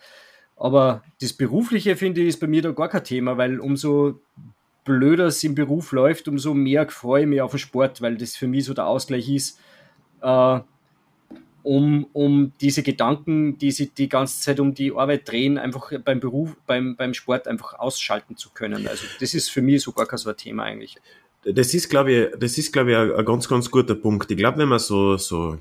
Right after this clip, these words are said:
Speaker 2: so leichte Alltagssorgen hat, dann, dann kann man wirklich Radl fahren gehen oder laufen gehen und um den Kopf frei zu kriegen. Wenn dann aber die Sorge irgendwo,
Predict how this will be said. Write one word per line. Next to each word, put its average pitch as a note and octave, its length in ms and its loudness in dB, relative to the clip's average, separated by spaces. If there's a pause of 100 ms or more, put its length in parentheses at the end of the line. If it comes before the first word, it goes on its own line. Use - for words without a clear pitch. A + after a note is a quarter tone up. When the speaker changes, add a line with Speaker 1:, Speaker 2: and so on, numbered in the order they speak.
Speaker 2:
so - 220 -8
leichte E2+ 480 2
Alltagssorgen G2 760 2
hat, F#2+ 240 -2
dann, E2+ 320 -4 (200)
dann E2+ 140 -4
kann F#2+ 160 2
man F#2 140 4
wirklich G2 420 -2
Radl E2 220 2
fahren F2 240 0
gehen E2+ 240 2
oder D#2 280 -2
laufen D#2 380 -2
gehen E2 220 2
und D#2+ 180 -4 (200)
um F2+ 140 -4
den F2 140 -2
Kopf - 260 -6
frei D#2+ 200 0
zu D#2+ 180 -8
kriegen. F2+ 380 -2 (260)
Wenn F#2+ 240 2
dann F#2+ 140 4
aber F2+ 160 4
die F2+ 100 -2
Sorge A2 400 2
irgendwo, F#2 840 2